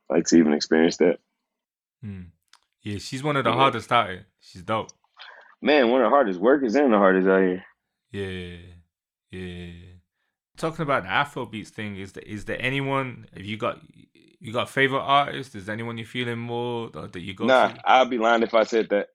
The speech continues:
Speaker 1: I'm just,
Speaker 2: Right.
Speaker 1: I'm just, I'm, I'm, I'm, I'm, I'm, I'm learning, man. I'm learning and getting into all this shit. I be listening to, uh, like, old shit, like,
Speaker 2: Mm.
Speaker 1: old shit that my mom, like, I got a little playlist and shit, and I have to actually go through it to tell you all their names, so I ain't even gonna even do that,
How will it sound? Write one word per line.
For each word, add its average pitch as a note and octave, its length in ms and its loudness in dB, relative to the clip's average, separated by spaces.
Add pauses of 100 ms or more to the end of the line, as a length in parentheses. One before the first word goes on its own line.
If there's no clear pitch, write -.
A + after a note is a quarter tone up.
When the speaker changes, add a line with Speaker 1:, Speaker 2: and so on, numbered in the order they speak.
(320)
Speaker 1:
I'm B2 180 0
just, A2+ 120 0
Speaker 2:
Right. F#2+ 100 2
Speaker 1:
I'm C3 140 4
just, A2+ 160 0
I'm, B2 280 4
I'm, B2+ 340 4
I'm, B2+ 260 4
I'm, G#2+ 300 4
I'm, G#2 200 4 (180)
I'm A#2+ 180 4
learning, A2+ 360 4
man. G2+ 360 4
I'm A2+ 140 2
learning A2+ 340 4
and G#2 100 2
getting G#2 200 2
into G#2 260 0
all G#2 160 6
this F#2+ 140 -4
shit. G2 260 -2 (360)
I B2+ 100 6
be D#3 100 4
listening D3+ 280 2
to, B2+ 220 2
uh, A2+ 180 6
like, A2 220 4
old C#3+ 320 2
shit, - 360 -2 (640)
like, G2+ 180 2
Speaker 2:
Mm. F2+ 40 -2
Speaker 1:
old B2 280 4
shit A#2+ 160 -8
that G2 80 0
my A2 140 4
mom, A2 200 4
like, G#2+ 140 6
I C3 60 4
got A2 100 4
a G2+ 60 0
little F#2+ 160 0
playlist A2+ 480 2
and F#2 100 -6
shit, F#2 180 0
and G2 120 0
I A2 140 4
have G2+ 160 4
to E2+ 80 2
actually G2 260 2
go G2 180 4
through A2 200 4
it - 140 -6
to - 60 -12
tell G#2+ 140 2
you G2 160 6
all G2 100 6
their G2 120 2
names, G2+ 340 0
so F2 100 0
I F2+ 60 2
ain't G2 100 2
even F#2+ 160 2
gonna F#2+ 120 0
even F#2 220 -12
do G#2 120 4
that, F#2+ 160 4